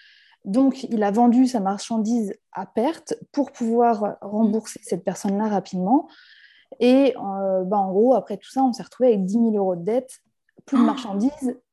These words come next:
Speaker 1: plus de revenus.
Speaker 2: Ah ouais.
Speaker 1: Euh, donc, euh, voilà, quand t'es au Maroc, euh, bah, t'as pas d'aide sociale, t'as pas l'école gratuite, t'as pas toutes ces choses-là. Donc, euh, sachant qu'entre-temps, on avait déménagé, donc on avait un loyer. Au départ, on n'avait pas de loyer. Là, on avait,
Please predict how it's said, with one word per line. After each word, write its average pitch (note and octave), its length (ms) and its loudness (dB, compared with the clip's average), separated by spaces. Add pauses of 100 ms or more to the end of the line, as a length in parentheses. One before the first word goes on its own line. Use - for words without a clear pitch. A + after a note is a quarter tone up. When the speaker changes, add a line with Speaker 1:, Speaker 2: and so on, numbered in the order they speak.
Speaker 1:
plus C#4 140 -2
de B3 80 4
revenus. A3+ 420 0 (1000)
Speaker 2:
Ah G#3 80 -8
ouais. F#3+ 200 -6 (140)
Speaker 1:
Euh, - 40 -12 (400)
donc, A3+ 500 -2
euh, F3+ 420 -2
voilà, F3 200 -8 (340)
quand G#3 140 -6
t'es A3+ 100 -2
au G3+ 60 0
Maroc, A#3 420 0
euh, F3 400 0
bah, E3 220 -12
t'as F3+ 100 -16
pas F#3+ 200 -4
d'aide F3 220 -6
sociale, C4 640 4
t'as F#3 100 -4
pas G3 220 -2
l'école F3+ 300 -4
gratuite, F#3 460 -4
t'as F3+ 100 -4
pas G3+ 180 -6
toutes - 160 -18
ces F#3+ 100 -12
choses-là. G#3 480 0 (640)
Donc, B3 440 4
euh, F#3 680 4 (140)
sachant B3 320 0
qu'entre-temps, A3 420 -2 (100)
on G3 40 -2
avait F3+ 200 -4
déménagé, A3+ 560 -2
donc F#3+ 180 -6
on F#3+ 100 -10
avait F3 160 -8
un F3 100 -8
loyer. F#3 340 -2
Au C#4+ 80 0
départ, G3 240 -6
on G#3+ 60 -4
n'avait F3 140 -10
pas G3+ 120 -6
de F#3+ 60 -4
loyer. F#3+ 340 -2
Là, G#3 160 -4
on F3+ 40 -8
avait, F3 260 -10